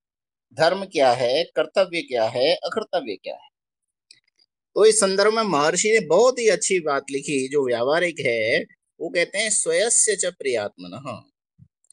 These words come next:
जैसा आचरण आप दूसरे व्यक्तियों से अपने लिए चाहते हो, वैसा ही आचरण आप दूसरों से करें, यही धर्म है।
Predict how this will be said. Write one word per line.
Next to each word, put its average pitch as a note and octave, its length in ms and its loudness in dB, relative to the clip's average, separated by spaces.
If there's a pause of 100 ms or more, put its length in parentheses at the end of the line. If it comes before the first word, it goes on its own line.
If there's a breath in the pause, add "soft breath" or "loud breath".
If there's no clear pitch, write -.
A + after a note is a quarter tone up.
(340 loud breath)
जैसा C#3 480 0
आचरण C#3 960 -4 (240)
आप D3 340 0
दूसरे D3+ 640 -2
व्यक्तियों D3 600 -6
से C#3+ 380 -2
अपने G#3 580 -6
लिए D#3+ 320 -4
चाहते A2+ 460 -4
हो, C3+ 460 0 (520)
वैसा E3 440 2
ही F#3 300 -2
आचरण A#2 760 -6 (100)
आप D3 300 -2
दूसरों C#3 520 -4
से E3 200 -2
करें, B2 440 -2
यही F#3 380 0
धर्म A2+ 240 -2
है। - 180 -20